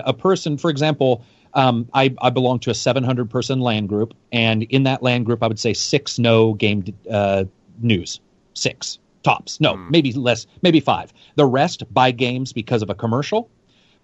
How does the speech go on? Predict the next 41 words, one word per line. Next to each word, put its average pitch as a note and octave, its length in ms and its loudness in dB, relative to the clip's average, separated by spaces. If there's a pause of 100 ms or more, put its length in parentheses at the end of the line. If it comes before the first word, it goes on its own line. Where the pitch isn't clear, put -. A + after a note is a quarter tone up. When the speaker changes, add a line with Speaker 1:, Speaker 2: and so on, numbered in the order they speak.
Speaker 1:
or A#2 360 6
they A#2+ 100 0
go B2 140 4
to B2 160 0
a A#2 60 0
website A#2+ 480 0
and A#2 100 -2
they, A2 200 0 (220)
a A2+ 80 0
game B2 280 2
is A2 120 -4
releasing. G#2+ 480 -2 (460)
They B2+ 120 2
have B2 220 2
no D3+ 840 2 (100)
care A#2 520 2
about G#2+ 320 2
any D3+ 260 2
of D3 80 0
the C#3+ 60 0
stuff - 280 -2
we're A#2+ 80 0
talking A#2 280 2
about. G#2 180 -2 (460)
Com-, E3+ 260 4
versus C3 600 4
us F#3 260 0
three C3 400 2 (220)
and D#3+ 120 6
the C#3+ 40 4
people E3+ 300 2
who D3+ 80 6
watch, C3+ 480 2
they, D#3+ 240 2 (220)
even A3 240 2
my G3 140 2
little F3+ 280 2
lan A#3+ 240 4
group B2+ 320 2
outnumbers G#2+ 500 0
us. - 260 -14